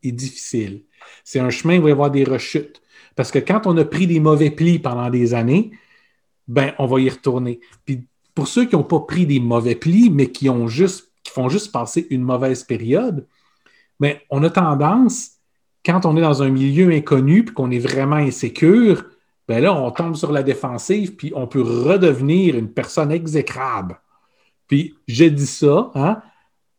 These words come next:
en bonne conscience, je sais très bien que c'est exactement ce que moi je fais.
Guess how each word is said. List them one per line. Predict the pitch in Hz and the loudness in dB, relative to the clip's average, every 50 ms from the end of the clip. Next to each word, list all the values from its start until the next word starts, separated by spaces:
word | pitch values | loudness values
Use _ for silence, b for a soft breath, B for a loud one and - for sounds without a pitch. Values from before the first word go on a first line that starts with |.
| _ _ | _ _
en | 147 151 147 139 | 0 2 2 4
bonne | 151 180 196 185 180 | 4 2 2 2 0
conscience, | 180 165 160 147 139 - - 151 160 175 180 180 | 0 0 -2 -2 -2 0 0 0 2 2 2 4
je | 143 143 | 2 2
sais | 135 - 147 139 - | 2 2 0 -2 -2
très | - - 147 175 202 202 185 | -2 -2 0 2 2 4 2
bien | 160 147 156 170 180 180 | 2 4 4 4 4 4
que | 180 156 | 4 0
c'est | 131 - 147 131 | 0 0 -2 -2
exactement | 120 117 120 117 135 180 180 - - - - 156 139 143 147 156 151 | -2 -2 -4 -2 0 -2 -2 -2 -10 -2 0 0 2 2 2 0 0
ce | 147 - | -2 -2
que | - | -2
moi | 127 117 120 123 135 139 127 | -2 -2 0 -2 -2 -4 -4
je | - - - - _ | -8 -12 -16 -18 _
fais. | _ 127 120 117 - | _ -6 -6 -6 -12